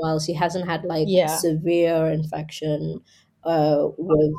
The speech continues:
Speaker 1: her leukemia. So
Speaker 2: Mm.
Speaker 1: we're at the stage where now we're just waiting for her to get the green light to go home. She even re-registered herself for university.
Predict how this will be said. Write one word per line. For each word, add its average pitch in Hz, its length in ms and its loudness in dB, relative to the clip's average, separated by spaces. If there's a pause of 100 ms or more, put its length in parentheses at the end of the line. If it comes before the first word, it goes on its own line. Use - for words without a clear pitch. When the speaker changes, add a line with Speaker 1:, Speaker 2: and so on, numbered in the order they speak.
(140)
Speaker 1:
her 165 320 -2
leukemia. 156 680 -2
So - 180 -2
Speaker 2:
Mm. 160 380 2 (340)
Speaker 1:
we're 175 180 6
at 190 100 4
the 180 100 0
stage 180 420 -2
where 170 240 -2
now 175 600 -4 (540)
we're 196 220 2
just 170 260 -2
waiting 175 680 0
for 160 420 0
her 160 220 -2
to 160 140 -10
get 156 220 -4
the 170 60 -4
green 165 300 -4
light 156 220 -4
to 151 100 -14
go 151 180 -2
home. 156 220 -4 (220)
She - 120 -8
even 415 260 8
re-registered 233 600 2
herself 175 340 0
for 170 60 -4
university. 160 760 -2